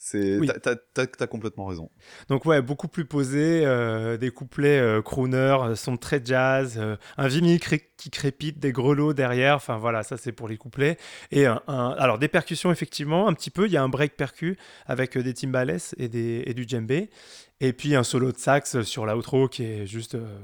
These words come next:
Speaker 2: qui est super, c'est un très bon, très bon saxophoniste le mec, je l'avais relevé. Et oui, effectivement, donc Dame, euh, disait, euh, euh,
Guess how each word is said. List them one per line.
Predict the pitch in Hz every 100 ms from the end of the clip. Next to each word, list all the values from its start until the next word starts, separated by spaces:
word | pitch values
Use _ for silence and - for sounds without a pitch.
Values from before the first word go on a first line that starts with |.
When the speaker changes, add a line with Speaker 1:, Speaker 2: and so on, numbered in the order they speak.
| 107
Speaker 2:
qui |
est | -
super, | - - 160 120 131
c'est | 120
un | 117
très | - 175
bon, | 151 131
très | 110 -
bon | 156 143
saxophoniste | 131 127 110 120 147 131
le |
mec, | 127 160 139
je | 110
l'avais | 107
relevé. | 110 113 110 147 165 - - -
Et |
oui, | 180 180 175
effectivement, | 139 - - 180 175
donc | 143
Dame, | 139 156 143
euh, | 131
disait, | 127 123 147 139
euh, | 113 107 - - - -
euh, | 123 113 107 104 107